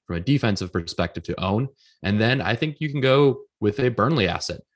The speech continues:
We've just seen them, like Bucks said earlier in the pod, they've cleaned back-to-back matches in both of their <laughs> double game weeks so far. And even if they just get one clean sheet and some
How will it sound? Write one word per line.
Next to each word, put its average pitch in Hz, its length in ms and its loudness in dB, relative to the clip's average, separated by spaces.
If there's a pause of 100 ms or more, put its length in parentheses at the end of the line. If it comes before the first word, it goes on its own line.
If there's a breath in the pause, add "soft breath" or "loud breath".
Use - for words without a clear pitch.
(120)
We've 95 160 -2
just 110 240 2
seen 117 220 0
them, 104 360 -2
like 92 180 -4
Bucks - 360 -4
said 98 420 -4
earlier 104 300 4
in 104 80 2
the 101 80 -2
pod, 101 360 0 (280 soft breath)
they've 95 320 -2 (160)
cleaned 107 500 -2
back-to-back 101 560 -2
matches 95 460 -4
in 90 220 -4
both 117 280 2
of 113 80 0
their 95 140 2
<laughs> - 80 -6
double 104 180 2
game 95 260 -2
weeks 92 200 -4
so 87 220 -4
far. 92 340 -2 (200 soft breath)
And 98 120 -2
even 135 180 2
if 156 160 0
they 107 140 2
just 104 320 -4
get - 240 -2
one 107 420 2 (140)
clean 98 240 -2
sheet 95 320 -4
and 87 280 -2
some 90 360 -2